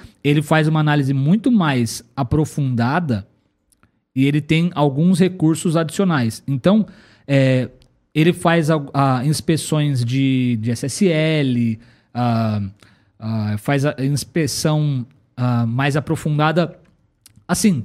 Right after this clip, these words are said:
num geral, é do pacote em si. Ele vai conseguir fazer uma análise que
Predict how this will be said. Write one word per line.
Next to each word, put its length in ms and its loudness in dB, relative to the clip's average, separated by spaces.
num 220 2
geral, 640 2
é 80 0
do 120 4
pacote 640 2
em 120 6
si. 400 0
Ele 160 0
vai 100 4
conseguir 400 0
fazer 240 2
uma 140 2
análise 400 2
que 340 2